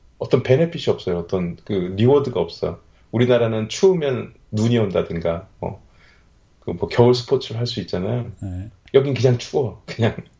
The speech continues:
Speaker 2: 아,
Speaker 1: 눈도 없고,
Speaker 2: 어중간한,
Speaker 1: 뭐 아무것도 없어. 예.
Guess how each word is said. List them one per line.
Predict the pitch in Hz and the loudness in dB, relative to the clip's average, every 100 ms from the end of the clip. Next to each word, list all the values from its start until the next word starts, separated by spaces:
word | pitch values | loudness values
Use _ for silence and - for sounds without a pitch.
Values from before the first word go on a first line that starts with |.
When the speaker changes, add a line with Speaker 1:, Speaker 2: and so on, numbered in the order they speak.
| _ _ _ - - | _ _ _ -20 -12
Speaker 2:
아, | 92 | 0
Speaker 1:
눈도 | 113 123 117 | 2 4 2
없고, | 90 92 | 0 -4
Speaker 2:
어중간한, | 104 110 113 110 107 | -2 0 0 -2 -2
Speaker 1:
뭐 | 101 | -4
아무것도 | 98 123 135 110 - | -2 0 0 -2 -8
없어. | 90 - 90 98 - | -14 -12 -12 -10 -4
예. | 101 90 85 | -2 -2 -4